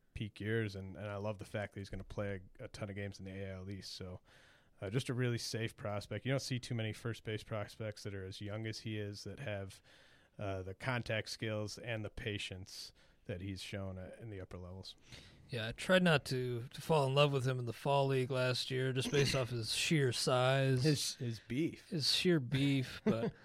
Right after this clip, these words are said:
Speaker 2: uh, he's really kinda backed it up, what we saw in the fall league this year. Uh, I kind of did, made that mistake with Aaron Judge a few years ago where, you know, you see him in the fall league, he just has the look of a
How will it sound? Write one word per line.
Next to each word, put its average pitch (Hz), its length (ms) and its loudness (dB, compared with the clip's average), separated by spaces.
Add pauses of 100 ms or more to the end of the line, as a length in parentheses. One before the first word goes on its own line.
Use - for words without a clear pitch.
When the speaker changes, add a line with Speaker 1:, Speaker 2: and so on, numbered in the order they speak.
(340)
Speaker 2:
uh, 107 320 -6
he's 160 140 2
really 180 160 8
kinda 147 200 8
backed 135 420 6
it 127 140 0
up, 127 260 6 (540)
what 139 200 0
we 127 80 2
saw 131 200 4
in 120 60 0
the 117 80 -2
fall 127 260 -2
league 120 300 -4
this 123 240 -4
year. 123 300 -2 (400)
Uh, 110 160 -6
I 160 60 2
kind 247 240 12
of 151 260 10 (160)
did, 165 240 8
made 165 220 8
that 160 140 10
mistake 143 400 4
with 139 100 6
Aaron 135 260 6
Judge 135 500 6
a 120 60 0
few 143 160 -2
years 135 260 2
ago 127 320 2
where, 127 100 4
you 131 100 2
know, 127 80 2
you 131 100 4
see - 140 4
him 151 60 8
in 139 40 4
the 127 60 0
fall 143 260 6
league, 139 140 6
he 127 60 2
just 123 260 -4 (400)
has 196 220 10
the 127 80 2
look 143 300 8
of 120 180 4
a 113 160 -2